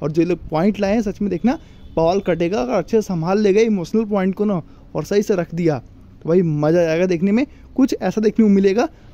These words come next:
जो सब देखने जाएंगे, support करेंगे, baby movie जैसा। अब देखते हैं ना टाइम में ये लोग क्या present करते हैं, पर फिलहाल तो कहानी देख के idea लग गया है कि क्या-क्या देखने को मिल सकता है। Story वैसे कि यही होने वाली है कि दोनों प्यार करेंगे, शादी कर लेंगे, घर वालों की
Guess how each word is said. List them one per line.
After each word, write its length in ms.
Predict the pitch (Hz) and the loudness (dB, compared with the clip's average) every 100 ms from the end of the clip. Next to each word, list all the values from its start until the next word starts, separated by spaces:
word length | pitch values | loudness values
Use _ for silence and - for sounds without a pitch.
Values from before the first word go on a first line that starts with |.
| - | -6
जो 60 | |
सब 260 | 190 214 247 - 151 | -2 -2 -2 -6 0
देखने 300 | 175 - 226 | 2 4 2
जाएंगे, 220 | 208 262 | 2 0
support 320 | 220 - 202 | -2 2 2
करेंगे, 320 | 190 202 240 254 | 2 0 2 2
baby 280 | 196 190 | 2 4
movie 220 | 220 190 170 | 4 4 2
जैसा। 320 | 156 151 131 - - - - | 0 -2 -8 -10 -20 -20 -12
अब 80 | - | -4
देखते 260 | 139 143 185 | -2 -2 -2
हैं 60 | |
ना 60 | 190 | -2
टाइम 180 | 185 196 | 0 2
में 60 | |
ये 60 | 202 | 2
लोग 160 | 202 - | 2 0
क्या 120 | 196 | -2
present 360 | 208 185 214 | 0 2 2
करते 260 | 202 196 226 | 2 -2 -2
हैं, 100 | 330 - - - | -4 -6 -20 -6
पर 100 | 185 | -4
फिलहाल 260 | 175 208 220 | -2 0 -2
तो 120 | 254 | -2
कहानी 320 | 208 175 214 | -4 2 2
देख 160 | 208 196 | 2 0
के 140 | - 302 - - - | 0 -4 -6 -16 -2
idea 260 | 160 190 | 2 2
लग 200 | 165 190 | 2 0
गया 120 | 208 269 | 0 -2
है 60 | |
कि 100 | 240 | -2
क्या-क्या 240 | 226 208 202 | -4 -2 -2
देखने 240 | - 233 | 0 2
को 60 | 196 | 2
मिल 140 | 151 | 0
सकता 300 | 143 - 135 | -4 -8 -6
है। 80 | 123 - | -8 -10
Story 280 | - 165 175 | -6 -2 -2
वैसे 240 | 185 175 | -2 -4
कि 140 | 185 196 | -4 0
यही 120 | 208 | 2
होने 180 | 208 202 | 2 2
वाली 200 | 208 208 | 0 0
है 60 | |
कि 160 | 214 208 - - | -2 -4 -6 0
दोनों 180 | 190 202 | 0 2
प्यार 300 | 202 190 220 | 0 0 0
करेंगे, 340 | 220 220 226 | 0 2 2
शादी 300 | 190 165 190 | 2 0 0
कर 140 | 226 226 | 0 2
लेंगे, 280 | 214 226 | 2 2
घर 120 | 202 170 | 4 4
वालों 160 | 180 | 2
की 200 | 185 196 | 0 -2